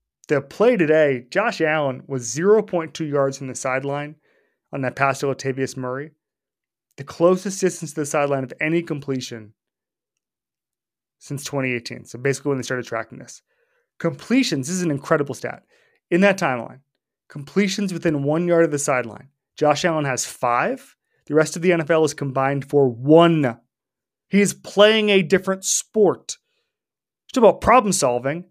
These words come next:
He can just do whatever, like, uh, Mahomes could do that if he wanted to play in less structure, but Allen wants to play that game,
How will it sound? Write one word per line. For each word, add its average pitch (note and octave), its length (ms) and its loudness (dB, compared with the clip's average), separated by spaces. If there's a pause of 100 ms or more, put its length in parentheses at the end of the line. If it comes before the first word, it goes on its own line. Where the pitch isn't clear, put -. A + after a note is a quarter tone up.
(140)
He - 140 0
can A#3 120 2
just F3+ 200 -2
do G3+ 160 2
whatever, G#3 340 6
like, G3+ 260 4 (360)
uh, G3 60 -6
Mahomes F3 440 4
could D#3 140 0
do E3+ 100 0
that G#3 340 0
if - 120 -8
he C3 180 -6 (380)
wanted C#3+ 160 -4
to C3 80 -6
play C#3 180 0
in C3 80 -2
less C3 160 -4
structure, G3 500 -8
but D#3+ 120 -2
Allen E3 320 4
wants F3 240 0
to E3 80 -8
play E3+ 180 4
that D#3 220 2
game, E3+ 380 -6